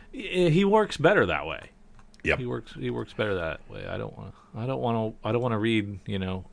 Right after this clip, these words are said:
Speaker 1: l-, little Connie stories,
Speaker 2: <laughs>
Speaker 1: you know? I don't think any Dead Man getting collected? That's kinda cool. Only ten
Speaker 2: Mm-hmm.
Speaker 1: bucks. Art's,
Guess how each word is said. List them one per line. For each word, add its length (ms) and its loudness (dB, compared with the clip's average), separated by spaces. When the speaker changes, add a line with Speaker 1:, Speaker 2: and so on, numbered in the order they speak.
Speaker 1:
l-, 240 -4
little 400 4
Connie 560 4
stories, 500 -2
Speaker 2:
<laughs> 420 -2
Speaker 1:
you 200 2
know? 360 0
I 140 -2
don't 140 -4
think 160 -12
any 120 -12
Dead 240 8
Man 400 4
getting 200 -2
collected? 360 0
That's 180 -4
kinda 180 0
cool. 380 2
Only 220 6
ten 140 6
Speaker 2:
Mm-hmm. 60 4
Speaker 1:
bucks. 560 4
Art's, 440 0